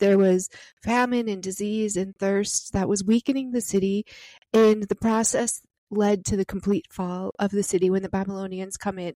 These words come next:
and fully take over the city. In Second Kin-, Kings twenty-five and also Second Chronicles thirty-six revert back and speak of the fall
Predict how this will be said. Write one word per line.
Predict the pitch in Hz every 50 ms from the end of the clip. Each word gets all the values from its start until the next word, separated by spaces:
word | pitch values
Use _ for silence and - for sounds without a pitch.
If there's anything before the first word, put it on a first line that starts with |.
| _
and | - 196 190 185 - _ _ _ _ _
fully | - 220 226 220 208 208 202
take | - - - 190 - - -
over | 185 180 180 - 185 175 175 165
the | - 170
city. | - - - 226 208 208 190 190 - - - - - - - - _ _
In | - 247 247 233 226 214
Second | 202 - 233 233 - 269 220 208 -
Kin-, | 262 262 247 226 - 220 214 -
Kings | - 226 240 226 220 - -
twenty-five | - 226 214 208 202 - 196 196 196 202 196 -
and | - 202 190 - -
also | 202 208 202 - - 214 208 196 196
Second | 196 - 202 196 - 190 185 -
Chronicles | - - - 202 190 190 - - 185 180 175 -
thirty-six | - 190 190 185 180 180 - - 202 190 - - - - - - - - - - - _ _ _ -
revert | 208 208 214 185 196 196 196 190 190 - - -
back | 190 185 185 180 - -
and | 190 185
speak | - - - 185 - - -
of | 190 190 185 170 180 - -
the | - 196 180
fall | - - 196 190 185 170 175 175 -